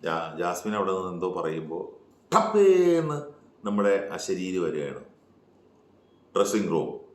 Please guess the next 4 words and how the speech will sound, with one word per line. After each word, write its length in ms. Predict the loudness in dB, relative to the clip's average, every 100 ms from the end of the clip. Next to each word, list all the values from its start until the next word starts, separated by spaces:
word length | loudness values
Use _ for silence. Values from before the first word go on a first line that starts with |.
| _ _ _ -4
ഡ്രസ്സ് 220 | -2 -2
മാറാനുള്ളതാണ്, 720 | -2 0 0 -2 -4 -6 -10 -16 _ _ _ _ _ _ _ -8
അല്ലാതെ 480 | -2 0 -2 -6 -12 -18 -6
സംസാരിക്കാനുള്ളതല്ല. 920 | -4 0 0 0 -2 -4 -6 -8